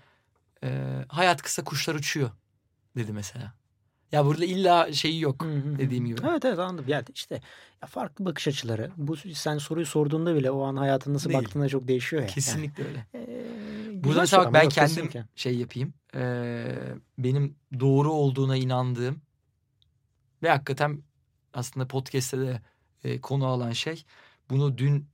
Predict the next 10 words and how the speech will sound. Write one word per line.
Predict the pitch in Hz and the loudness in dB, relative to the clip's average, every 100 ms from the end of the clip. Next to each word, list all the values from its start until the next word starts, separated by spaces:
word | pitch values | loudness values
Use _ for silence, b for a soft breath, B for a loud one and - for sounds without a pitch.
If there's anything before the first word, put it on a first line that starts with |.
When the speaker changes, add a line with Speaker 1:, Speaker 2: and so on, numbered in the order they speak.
| - | -12
Speaker 1:
iki | 131 156 | -6 2
gün | 143 | 4
önce | 139 127 | 4 2
izlediğim | 127 123 143 139 | 0 -2 -2 -2
bir | |
ted | 139 131 | -2 -4
Talk'la | - 127 131 120 117 _ | -4 -4 -4 -6 -6 _
şey | - 123 | -8 -6
yapıp | 120 131 139 | -6 -10 -10
paylaşacağım. | 143 135 - 147 | -8 -8 -8 -8